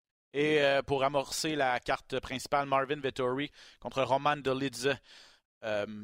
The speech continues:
l'Italien contre le Géorgien. Vettori, quatrième à cent quatre-vingt-cinq livres. Dolidze, neuvième. Euh, même chose. Vettori a l'expérience de combat de championnat. Un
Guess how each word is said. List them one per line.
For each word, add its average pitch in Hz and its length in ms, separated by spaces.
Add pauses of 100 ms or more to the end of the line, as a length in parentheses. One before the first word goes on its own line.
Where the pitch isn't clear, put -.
(680)
l'Italien 117 380
contre 131 220
le 117 40
Géorgien. 127 640
Vettori, 131 340
quatrième 160 760 (600)
à 127 240
cent 135 140
quatre-vingt-cinq 135 680
livres. 151 240
Dolidze, 127 560 (720)
neuvième. 147 640 (840)
Euh, 117 160 (920)
même 135 140
chose. 135 340
Vettori 147 400
a 127 300
l'expérience 131 480
de 131 80
combat 131 220
de - 40
championnat. 131 640 (440)
Un 110 500